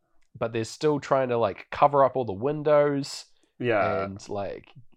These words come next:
Speaker 1: uh, get away. But, of course, Caleb is, like, running man in hot pursuit, six million dollar man just po-, r-, pounding the pavement, um, chasing after them. And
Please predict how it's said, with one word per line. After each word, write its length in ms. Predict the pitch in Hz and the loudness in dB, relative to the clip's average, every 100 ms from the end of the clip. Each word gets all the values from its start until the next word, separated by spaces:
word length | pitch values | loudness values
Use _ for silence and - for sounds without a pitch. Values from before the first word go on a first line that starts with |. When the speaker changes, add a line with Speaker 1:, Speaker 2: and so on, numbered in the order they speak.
| - | -10
Speaker 1:
uh, 240 | 98 92 92 | -8 -8 -6
get 140 | 131 | 0
away. 500 | 117 107 110 98 92 - - _ _ | 2 4 4 2 -2 -8 -20 _ _
But, 260 | 127 117 - | 0 0 -2
of 100 | 117 | -10
course, 280 | - 165 147 | -2 0 0
Caleb 420 | - 160 175 160 | 0 0 2 2
is, 200 | 131 120 | 0 2
like, 420 | 131 117 107 - - | 4 6 4 -2 -12
running 440 | 117 123 139 135 | 2 4 4 2
man 340 | 120 107 101 104 | 2 2 2 -2
in 80 | 107 | -6
hot 380 | - 120 101 | 0 0 0
pursuit, 580 | 110 - - 117 95 87 | -6 -10 -4 -2 -2 -4
six 260 | - 139 - | -8 -8 -6
million 360 | 131 127 120 | -4 -4 -2
dollar 240 | 113 110 104 | 0 0 0
man 320 | 104 104 95 | -2 -2 -4
just 240 | 95 - | -8 -14
po-, 340 | - - 113 _ - 131 110 | -4 -2 -2 _ -18 -14 -6
r-, 200 | 120 - _ - | -4 -4 _ -20
pounding 420 | - 151 147 127 107 | -2 0 2 0 -2
the 40 | |
pavement, 640 | - 117 113 95 78 95 _ _ _ - | 0 2 0 -4 -12 -14 _ _ _ -6
um, 460 | 107 101 101 101 - - | -2 -2 -4 -6 -10 -4
chasing 400 | - 127 113 104 | 0 0 0 2
after 320 | 107 117 87 | 2 2 -6
them. 280 | 69 98 - _ _ _ _ _ _ | -12 -14 -16 _ _ _ _ _ _
And 320 | 117 131 135 | -4 -2 -2